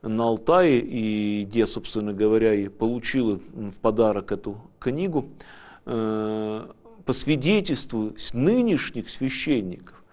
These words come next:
что даже советское время,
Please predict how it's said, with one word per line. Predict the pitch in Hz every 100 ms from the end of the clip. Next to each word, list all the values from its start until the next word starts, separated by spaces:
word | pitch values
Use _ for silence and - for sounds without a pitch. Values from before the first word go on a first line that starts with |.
| - - -
что | - - - - 147 156 156 139 -
даже | 123 107 151 147
советское | 139 - 139 120 170 175 - - 170
время, | 156 170 190 131 92